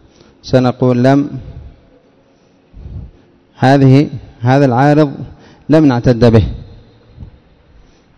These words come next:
سنقول التقى ساكنان فوجب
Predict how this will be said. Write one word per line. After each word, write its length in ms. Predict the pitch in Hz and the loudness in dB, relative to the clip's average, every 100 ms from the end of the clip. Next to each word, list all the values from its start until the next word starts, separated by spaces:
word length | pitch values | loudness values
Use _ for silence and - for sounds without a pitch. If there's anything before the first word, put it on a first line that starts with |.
| - - - - _ _ _ _ _ _ | -20 -20 -20 -20 _ _ _ _ _ _
سنقول 460 | - 127 131 165 147 | -4 0 2 2 2
التقى 340 | 135 - 156 | 2 0 0
ساكنان 520 | - 131 - 117 104 101 - - - - _ _ _ _ _ _ _ _ _ - | 2 0 0 0 0 -4 -16 -20 -20 -20 _ _ _ _ _ _ _ _ _ -6
فوجب 600 | - 131 156 143 135 143 | 0 2 2 2 2 0